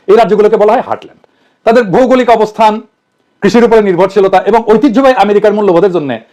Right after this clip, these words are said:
তাদেরকে হার্টল্যান্ড বলা হয়। এদের রাজনৈতিক গুরুত্ব অপরিসীম, বিশেষ করে রি-, নির্বাচনী প্রক্রিয়া এবং নীতি নির্ধারণে। তাই আমরা এই হার্টল্যান্ডকে টার্গেট করব। দেখলেন তো কৃষি পণ্যের উপর তিনি জোর দিলেন কেন? এটা আমার ভিডিওতে আছে। তারপরেও আমরা আরেকটু বুঝে দেখি। এটা আমরা বুঝতে পারলাম আমেরিকা বাংলাদেশের উপরে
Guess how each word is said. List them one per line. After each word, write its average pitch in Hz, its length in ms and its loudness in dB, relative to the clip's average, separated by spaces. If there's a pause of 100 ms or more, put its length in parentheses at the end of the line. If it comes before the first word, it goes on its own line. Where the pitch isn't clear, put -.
(240)
তাদেরকে 190 360 2
হার্টল্যান্ড 127 440 -4
বলা 101 120 -8
হয়। 113 100 -4
এদের 180 160 0
রাজনৈতিক 233 360 -2
গুরুত্ব 262 240 -2
অপরিসীম, 185 400 -6 (480)
বিশেষ 202 260 0
করে 233 180 4
রি-, 240 240 -2
নির্বাচনী 208 300 -2
প্রক্রিয়া 196 360 -2
এবং 160 140 -2
নীতি 226 160 -2
নির্ধারণে। 104 380 -8 (220)
তাই 214 140 2
আমরা 247 180 2
এই 269 140 4
হার্টল্যান্ডকে 214 420 -2
টার্গেট 151 360 -4
করব। - 160 -20 (560)
দেখলেন 208 260 4
তো 107 140 -2 (480)
কৃষি 240 260 2
পণ্যের 302 320 4
উপর 277 200 0
তিনি 233 280 0 (140)
জোর 262 100 2
দিলেন 160 220 0
কেন? 90 180 -8 (340)
এটা 226 200 2
আমার 254 260 2
ভিডিওতে 208 360 2
আছে। 123 220 -4 (460)
তারপরেও 214 520 2
আমরা 214 180 2
আরেকটু 233 200 0
বুঝে 185 180 0
দেখি। 113 320 -6
এটা 214 200 0
আমরা 294 100 4
বুঝতে 226 220 0
পারলাম 269 340 2
আমেরিকা 226 400 0
বাংলাদেশের 208 520 0
উপরে 170 360 2